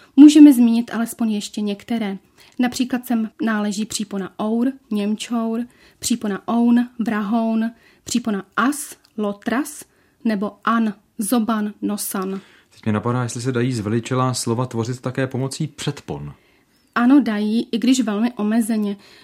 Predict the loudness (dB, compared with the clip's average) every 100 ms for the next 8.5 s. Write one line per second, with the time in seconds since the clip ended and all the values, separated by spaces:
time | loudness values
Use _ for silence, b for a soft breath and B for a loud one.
0 | b 2 6 8 8 6 2 -2 -2 -2
1 | -2 -2 -4 -4 -4 0 2 2 -4 -6
2 | -8 -6 -6 -6 -8 -6 -6 -6 -12 -6
3 | -2 -2 -4 -8 -8 _ b b b b
4 | -4 2 2 2 -4 -4 -6 0 0 0
5 | 0 4 4 6 6 6 6 0 -2 -2
6 | -2 0 0 0 2 2 0 -2 -6 -4
7 | -6 -8 -14 -18 -10 -10 -4 -4 -2 -2
8 | -4 -6 -6 -8